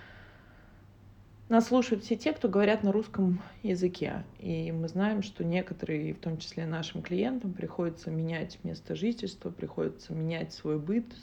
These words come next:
свою жизнь. И мне очень важно, тем не менее, сказать, что горе у всех разное. И ты сказала о том, что кто-то действительно теряет что-то ценное. Для кого-то это может быть работа, любимый попугай,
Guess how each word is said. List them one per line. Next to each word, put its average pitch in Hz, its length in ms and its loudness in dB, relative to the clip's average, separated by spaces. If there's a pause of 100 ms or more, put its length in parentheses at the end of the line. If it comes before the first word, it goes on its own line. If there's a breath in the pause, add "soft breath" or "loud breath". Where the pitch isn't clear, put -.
свою 151 240 0
жизнь. 202 560 -2
И 180 80 -2
мне 180 240 0
очень 196 340 0 (360)
важно, 196 600 2 (480)
тем 180 100 0
не 180 120 4
менее, 156 340 0
сказать, 165 500 -6
что 160 540 -4 (560 loud breath)
горе 233 280 10
у 196 40 4
всех - 300 -4
разное. - 460 -4 (120)
И - 60 -18
ты - 180 -4
сказала 170 320 0
о 170 40 0
том, 160 200 -4
что - 180 -8
кто-то - 300 -4
действительно 156 640 -4 (800)
теряет 170 420 4
что-то - 360 -6
ценное. 208 580 0
Для 160 140 -2
кого-то 175 380 -2
это 156 140 -6
может 160 240 -6
быть 156 180 -8
работа, 196 540 0 (400 loud breath)
любимый 165 800 2 (100)
попугай, 196 640 -2